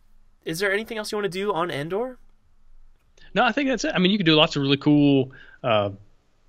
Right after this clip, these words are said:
Speaker 2: like, ropes course kinda thing where you have the, the different, well, not, not really a ride, but just some, uh, another obstacle course kinda thing, right? Where you're going through the trees and you've got ropes and vines and, and different things you're, you know, jumping over and climbing over, and Ewoks are, you know, throwing stuff, or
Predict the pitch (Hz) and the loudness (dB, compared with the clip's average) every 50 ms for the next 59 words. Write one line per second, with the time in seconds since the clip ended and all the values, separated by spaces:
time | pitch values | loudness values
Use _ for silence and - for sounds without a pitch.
0 | _ _ _ _ _ _ - 131 120 117 147 175 175 - - - 180 196 190 - | _ _ _ _ _ _ 4 4 6 8 6 6 6 4 4 6 6 6 6 4
1 | - - 196 190 190 165 202 240 240 165 131 123 127 135 135 127 127 131 127 123 | 2 2 4 4 4 4 4 2 2 2 2 2 4 4 2 2 2 0 2 2
2 | 120 123 131 131 120 123 131 127 - 135 127 127 - - _ _ - - - - | 2 0 0 -4 -2 -2 -2 0 0 -2 -2 -2 -6 -14 _ _ -20 -20 -20 -20
3 | - - - - - 320 311 269 240 - 202 185 160 135 123 113 107 110 139 196 | -20 -20 -20 -12 -4 0 2 2 2 4 4 6 8 8 8 6 6 6 6 8
4 | 185 165 170 165 165 160 175 - - 180 165 170 - 196 208 - 226 190 165 185 | 8 8 6 4 2 2 2 2 2 -2 -2 -4 -6 -10 -10 -2 0 2 2 2
5 | - 180 165 170 175 165 156 139 143 - - - 117 - 123 110 101 - - - | 4 2 4 4 4 4 4 2 2 0 -2 -8 -8 -6 -6 -6 -6 -8 -12 -4
6 | - - 127 110 113 107 101 110 123 131 127 131 135 139 139 131 147 139 131 127 | -2 0 0 0 -2 -4 -4 -4 -2 -2 0 0 2 0 2 2 0 -2 -2 -2
7 | - 143 139 131 127 127 120 127 123 120 123 135 127 120 110 123 127 123 - - | 2 4 4 4 4 4 2 2 0 2 2 0 0 2 0 0 0 0 0 -2
8 | 135 123 110 113 113 113 117 113 110 110 117 113 110 - - - - - _ 127 | -2 -2 -2 -2 -2 -2 0 -2 -2 -2 -4 -4 -4 -6 -12 -20 -20 -12 _ -6
9 | 117 113 123 110 113 107 - 113 110 104 110 110 110 - _ _ - 175 156 123 | -2 -2 -2 -2 -2 -2 -2 -2 -2 -2 -6 -6 -8 -10 _ _ -8 -4 -4 -4
10 | 110 107 135 123 - 123 123 120 110 117 113 110 107 - - 117 113 113 110 113 | 2 2 2 2 4 2 2 2 2 0 -2 -2 -2 -2 -2 -2 0 0 0 0
11 | 110 107 107 107 107 104 104 104 - - - - - _ _ _ - _ _ - | 0 0 -2 -4 -4 -4 -6 -8 -10 -18 -20 -20 -20 _ _ _ -20 _ _ -18
12 | - - - - 240 143 139 127 120 117 - - 127 - - - _ - 127 110 | -16 -16 -8 0 4 6 6 6 6 4 2 -2 -4 -4 -6 -10 _ 0 0 0
13 | 104 - - 147 139 135 131 123 - 139 123 123 120 - - 120 110 107 | 2 4 6 6 8 6 6 4 6 6 6 6 6 4 0 -2 -2 -2